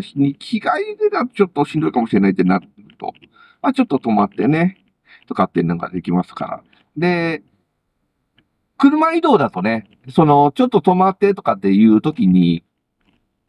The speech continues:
あの、潰しが効くじゃないですか。あの、別に宿を取ってるわけじゃないですからね。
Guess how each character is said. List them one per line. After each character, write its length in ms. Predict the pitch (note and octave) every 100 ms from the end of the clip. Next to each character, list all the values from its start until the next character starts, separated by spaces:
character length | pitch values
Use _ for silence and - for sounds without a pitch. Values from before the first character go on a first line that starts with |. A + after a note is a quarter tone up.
| _ _ _ _ -
あ 140 | G3+
の、 140 | F3+ F#3
潰 280 | C#4+ F#4+ A#4+
し 100 | -
が 100 | G#4+
効 120 | -
く 80 | G4
じ 100 | D#4
ゃ 60 |
な 80 | F3+
い 60 | G2+
で 60 |
す 60 | -
か。 220 | - -
あ 120 | -
の、 460 | F#2 F2 E2+ E2+ -
別 200 | C#3 D#3+
に 140 | E3 D#3
宿 180 | G3 C4+
を 60 |
取 140 | - B2+
っ 20 |
て 80 | C#3
る 60 |
わ 80 | C3
け 80 | A2+
じ 60 | F2
ゃ 40 |
な 120 | E2+
い 40 | F2+
で 120 | G2+
す 20 |
か 80 | -
ら 80 | -
ね。 180 | G2+